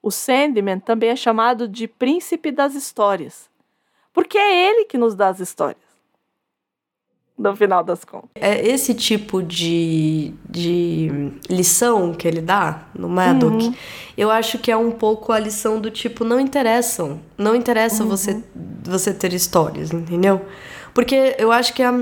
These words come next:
Speaker 2: a, o grande, a grande sacada das musas é isso.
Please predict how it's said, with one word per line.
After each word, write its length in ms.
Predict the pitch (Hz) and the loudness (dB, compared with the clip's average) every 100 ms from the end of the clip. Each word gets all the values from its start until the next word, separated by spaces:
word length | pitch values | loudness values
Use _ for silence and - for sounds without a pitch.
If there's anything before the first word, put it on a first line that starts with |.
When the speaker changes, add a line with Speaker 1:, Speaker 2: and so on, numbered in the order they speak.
| 240 | -2
Speaker 2:
a, 540 | 180 175 165 160 156 - | -2 0 0 -2 -6 -10
o 120 | 196 | -4
grande, 960 | 196 233 302 254 233 214 190 180 170 165 | 2 2 2 0 -2 -2 -4 -4 -6 -6
a 80 | 180 | -2
grande 300 | 202 262 262 | 2 2 2
sacada 720 | - 202 - 240 240 214 180 | -2 -6 -4 0 2 0 -4
das 260 | 165 170 170 | -2 -2 -2
musas 800 | 190 220 196 156 147 156 - - _ - _ _ _ _ - | -2 0 -2 -4 -8 -8 -14 -16 _ -20 _ _ _ _ -2
é 140 | 208 | 2
isso. 580 | 196 165 160 - 156 160 | 2 0 -4 -6 -6 -10